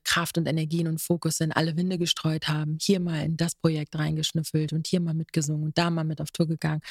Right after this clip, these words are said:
Und so waren wir beide auch in unseren eigenen Orbits, aber auch irgendwie so ein bisschen, ähm,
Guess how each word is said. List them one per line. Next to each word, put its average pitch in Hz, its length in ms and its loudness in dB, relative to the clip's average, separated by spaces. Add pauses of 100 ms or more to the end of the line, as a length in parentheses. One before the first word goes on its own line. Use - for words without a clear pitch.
(680)
Und 170 120 4
so 160 120 0
waren 160 160 2
wir 160 80 0
beide 156 340 2
auch 156 120 -2
in 160 80 2
unseren 156 240 0
eigenen 156 320 0
Orbits, 165 460 0
aber 143 220 0
auch 151 220 0
irgendwie 165 500 0
so 156 100 0
ein 160 100 0
bisschen, 160 500 0 (800)
ähm, 151 480 0